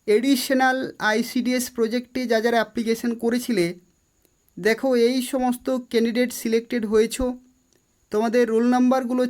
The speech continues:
চেক করে নেবে, ফাদার্স নেম, অ্যাড্রেস, পোস্ট অফিস এবং ক্যাটাগরি, এগুলো তোমরা চেক করে নেবে। যাদের ম্যাচ করছে তারা অবশ্যই সিলেক্টেড হয়েছো অঙ্গনওয়াড়ি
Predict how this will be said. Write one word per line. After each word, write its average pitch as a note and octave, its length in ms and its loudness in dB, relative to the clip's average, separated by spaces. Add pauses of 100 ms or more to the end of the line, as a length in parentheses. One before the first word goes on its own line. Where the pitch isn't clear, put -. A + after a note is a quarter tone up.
চেক A#3 140 -2 (100)
করে A#3+ 200 0
নেবে, A#3 200 -2 (540)
ফাদার্স A#3 460 0 (120)
নেম, A#3+ 200 2 (560)
অ্যাড্রেস, A#3+ 600 2 (480)
পোস্ট A3+ 340 2 (120)
অফিস B3 220 -2 (120)
এবং A#3 140 0 (180)
ক্যাটাগরি, A3+ 480 -2 (880)
এগুলো A3+ 240 0 (100)
তোমরা A#3 180 0 (100)
চেক A#3 140 -4 (100)
করে B3 220 -2
নেবে। A#3+ 160 -2 (140)
যাদের A3+ 320 2
ম্যাচ A3+ 200 -2 (140)
করছে A#3+ 300 -2 (100)
তারা G#3+ 200 0
অবশ্যই A#3+ 540 -2
সিলেক্টেড A3 520 -4
হয়েছো G#3+ 320 2 (760)
অঙ্গনওয়াড়ি A#3 600 0